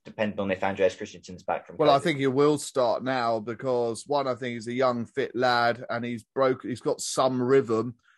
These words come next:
Speaker 2: and there's no way his performance at City puts him out of the starting eleven, does it? So, and Christensen is definitely not gonna be fit unless it comes back as a, uh, a Liverpool test. Um, <laughs> I had to get that one in.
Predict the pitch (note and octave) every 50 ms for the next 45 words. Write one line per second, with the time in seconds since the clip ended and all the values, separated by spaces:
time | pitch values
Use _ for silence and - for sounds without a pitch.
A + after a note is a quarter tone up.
0 | _ _ - A#2+ B2+ C3 B2 A#2+ A#2 C#3 C#3+ C#3+ C3 B2 B2+ B2 A#2+ A2+ B2 B2+
1 | A#2+ - B2 A#2+ - C#3+ C#3 C3 B2+ G#2+ F#2+ - A2 F#2 - - - C3+ G2+ F2+
2 | A#2+ A2+ - - C3+ - - - A2 A#2 C3 C#3+ C#3 A#2 A#2+ G2+ A2+ G#2 - -
3 | C3 A#2+ A2+ F#2+ G2+ G#2+ A2 A2 A2+ G#2+ B2 B2 C3 C3 B2+ B2 A2+ - - -
4 | B2 A#2+ A#2+ A#2+ A#2+ A#2 - - - _ - - B2+ C3 B2+ B2 B2 B2 A#2+ -
5 | - - - - C3+ B2 A#2 - C3 B2+ B2 B2 A#2+ A#2 - _ _ _ - C3+
6 | A#2 - D3+ C#3+ - - C3 B2+ B2 B2+ C#3+ D#3 - C3+ A#2+ C3 B2 A2 G#2 G#2
7 | G2 - - A#2+ B2 - A2+ A#2+ B2+ B2+ A#2+ - - B2+ A2+ - - C3+ B2+ B2+
8 | A2 C3 B2 A#2 - - A#2+ G#2+ A2 B2 A#2 A2 - _ _ _ _ _ - -
9 | A#2+ A#2 A#2 A2+ A2 A2 A2 E2 A2+ A#2 A2+ A#2+ B2+ B2+ C#3 B2+ G#2 - A#2+ A2
10 | G2 - A#2 G2+ G#2+ A2+ - - - - - - - - _ _ - A#2 A#2 A#2
11 | A2+ A2+ A#2 A#2+ B2+ - - - - B2+ - - - A#2 - - G#2+ G#2 G2+ -
12 | G#2+ - G#2+ E2 - - F#2+ - - F#2+ G2 A2 A2 A2+